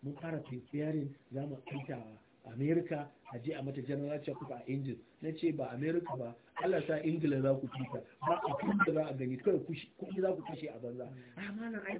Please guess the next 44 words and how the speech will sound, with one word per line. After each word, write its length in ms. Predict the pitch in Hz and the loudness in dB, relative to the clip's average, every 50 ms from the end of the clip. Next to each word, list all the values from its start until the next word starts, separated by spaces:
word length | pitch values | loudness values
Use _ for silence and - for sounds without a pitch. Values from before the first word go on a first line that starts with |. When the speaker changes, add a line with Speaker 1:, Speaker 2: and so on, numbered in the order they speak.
| - 214 | -6 -6
Speaker 1:
mun 140 | 190 208 226 | -4 -2 0
riga 200 | 214 190 180 180 | 0 0 0 -2
mun 160 | 180 185 180 | -4 -4 -4
gama 180 | 170 202 190 170 | -4 -2 -4 -4
process 380 | 135 - 170 175 175 165 165 - | -6 -4 -4 -4 -4 -4 -8 -10
ɗin, 220 | - 180 170 156 - - - - - | -10 -6 -6 -6 -6 -8 -16 -14 -6
visa 260 | 135 175 196 190 180 165 | -4 -2 -2 0 -2 -2
ta 140 | 151 - 143 | -4 -4 -6
ma 240 | 147 156 156 160 156 - - - - | -4 -4 -4 -4 -6 -8 -14 -12 -8
ya 80 | 143 156 | -8 -6
kusa 220 | 160 175 - 175 - | -6 -4 -4 -4 -4
fitowa." 480 | 165 170 - 175 170 156 151 147 - - - - | -4 -4 -2 0 0 0 0 -2 -4 -8 -14 -10
Ka-, 100 | - - - | -10 -10 -6
na 100 | 131 147 147 | -6 -6 -6
ce, 120 | - 220 | -6 -8
"Allah 220 | 240 - 139 131 123 | -6 -4 -4 -4 -4
ba 160 | 135 160 190 | -2 -4 -4
da 100 | 180 147 - - | -4 -4 -4 -6
sa'a, 240 | 127 131 131 120 - _ _ - | -6 -8 -8 -10 -14 _ _ -10
Allah 220 | - - 156 156 135 | -4 0 0 0 0
su 80 | - 127 | -2 -6
turabu 400 | - 151 151 160 165 165 151 135 - | -4 0 2 2 2 2 0 -4 -4
kai." 120 | 131 123 117 - _ _ _ _ _ _ - | -8 -10 -10 -12 _ _ _ _ _ _ -6
Na 80 | 143 | -4
ce, 160 | 147 - 170 160 | -2 2 0 0
"Ga 100 | 151 123 | 0 0
wannan 320 | 131 143 175 185 165 139 131 | 0 0 0 0 0 -2 -2
ku 100 | - 120 | -4 -4
je." 160 | 117 117 110 - - - _ | -4 -6 -8 -8 -12 -20 _
Suna 380 | - - 254 311 392 349 269 220 180 | -4 2 2 4 4 4 2 2 2
zuwa, 380 | 175 226 240 226 196 156 - - - _ _ _ _ _ _ _ _ _ - | 2 2 4 4 4 2 0 -4 -14 _ _ _ _ _ _ _ _ _ -6
Malam 240 | 151 175 190 185 160 | -2 -2 0 0 0
Abdurrahman, 360 | 147 147 147 143 147 156 151 170 | -2 -2 -2 0 -2 -2 -4 -2
ina 200 | 208 214 202 170 | -2 0 0 6
gaya 180 | - 185 170 | 6 6 6
maka 180 | 170 165 - - | 4 0 0 2
wannan 240 | 165 170 175 170 147 - | 2 2 2 -2 -4 -4
abin 300 | 139 139 151 151 143 135 135 135 | -2 -2 0 0 0 0 0 2
ne 180 | 135 131 123 127 - - _ _ - | 2 2 2 0 -6 -18 _ _ -2
ya 200 | 147 147 156 165 - | 2 2 2 2 2
faru 260 | - 175 143 131 139 135 | 2 0 0 2 2 0
ne. 140 | 131 120 - - - _ - | 0 -2 -2 -8 -18 _ -4
Suna 260 | - 208 220 202 165 139 | -2 -2 0 0 -2 -4
zuwa, 380 | 135 170 214 220 202 180 156 | -4 -2 -2 -2 -2 -2 -4